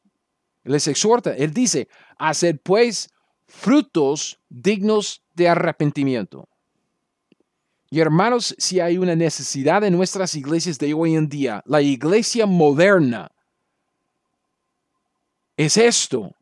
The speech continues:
"Haced pues frutos dignos de arrepentimiento". Y usted dice, "Ah, pero eso es Juan el Bautista. Eso no tiene que ver con nosotros porque eso forma parte del Antiguo Testamento. No nos toca a nosotros."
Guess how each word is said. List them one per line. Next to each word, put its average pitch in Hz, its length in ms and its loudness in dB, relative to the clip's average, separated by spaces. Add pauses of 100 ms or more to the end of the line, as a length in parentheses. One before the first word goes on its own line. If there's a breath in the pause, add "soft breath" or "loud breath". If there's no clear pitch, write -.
"Haced 190 680 0
pues 202 320 0
frutos 190 680 -2
dignos 151 800 -2
de 147 260 0
arrepentimiento". 117 1040 -4 (880)
Y 131 60 -4
usted 175 180 2
dice, 160 280 0 (240 loud breath)
"Ah, 233 280 2
pero 226 200 2
eso 240 180 0
es 233 120 -4
Juan 220 200 2
el 220 60 2
Bautista. 185 580 -2 (180 loud breath)
Eso 214 220 0
no 226 100 4
tiene 220 220 0
que 208 140 0
ver 208 180 0
con 196 140 0
nosotros 190 500 0
porque 165 500 -2 (140 loud breath)
eso 202 320 0
forma 202 280 2
parte 185 300 0
del 175 160 0
Antiguo 165 280 -2
Testamento. 151 500 -2
No 175 140 4
nos 247 160 2
toca 220 240 2
a - 20 4
nosotros." 170 600 0